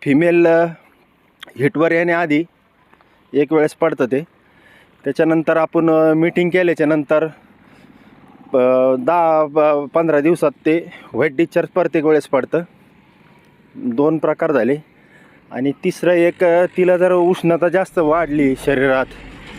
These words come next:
हीट जास्त वाढलं तर एक वेळेस पडतं.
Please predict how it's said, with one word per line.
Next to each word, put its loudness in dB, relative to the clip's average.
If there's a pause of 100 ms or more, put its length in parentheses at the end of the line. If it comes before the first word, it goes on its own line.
(340)
हीट 2
जास्त -2
वाढलं 2 (880)
तर 0
एक -2
वेळेस 2
पडतं. -4